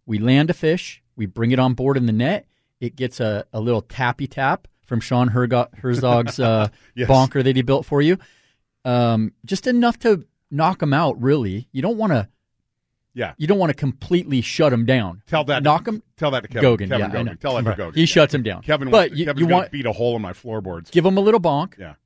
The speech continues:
Speaker 1: Um, and then they go right into the fish box, and we slit their
Speaker 2: Yep.
Speaker 1: gills.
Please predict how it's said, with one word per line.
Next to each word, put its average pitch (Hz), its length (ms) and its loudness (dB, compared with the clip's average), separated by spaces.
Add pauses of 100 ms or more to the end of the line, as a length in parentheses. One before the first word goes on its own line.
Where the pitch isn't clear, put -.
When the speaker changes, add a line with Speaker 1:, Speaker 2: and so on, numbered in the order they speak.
(340)
Speaker 1:
Um, 131 420 -2
and 139 160 -4
then 156 300 -2 (120)
they 135 140 -6
go 127 160 0
right 127 260 0
into 156 140 -8
the 156 60 -8
fish - 240 -10
box, 135 360 -6
and 107 120 -6
we 107 80 -2
slit 135 500 -4
their 123 120 -2
Speaker 2:
Yep. 110 60 -4
Speaker 1:
gills. 110 380 -2